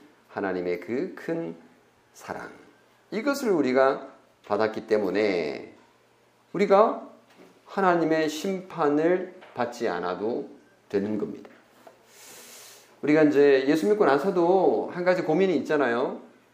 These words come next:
우리 어린이들도 아마 있을 거예요. 여전히 우리는 엄마 아빠 말씀 잘 안 듣고 싶고, 또 반항하고 싶고,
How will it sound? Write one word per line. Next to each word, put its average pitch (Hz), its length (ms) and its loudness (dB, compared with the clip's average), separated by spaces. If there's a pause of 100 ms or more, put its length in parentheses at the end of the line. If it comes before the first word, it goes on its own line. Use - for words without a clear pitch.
(760)
우리 123 200 0
어린이들도 131 680 4
아마 104 280 0
있을 147 260 -4
거예요. 85 240 -2 (680)
여전히 233 260 4
우리는 214 640 4 (340)
엄마 135 300 0
아빠 123 260 0
말씀 110 840 -2
잘 101 640 -4 (320)
안 98 460 -8
듣고 113 560 -6
싶고, - 880 -8 (380)
또 120 400 2
반항하고 123 840 2
싶고, - 800 -8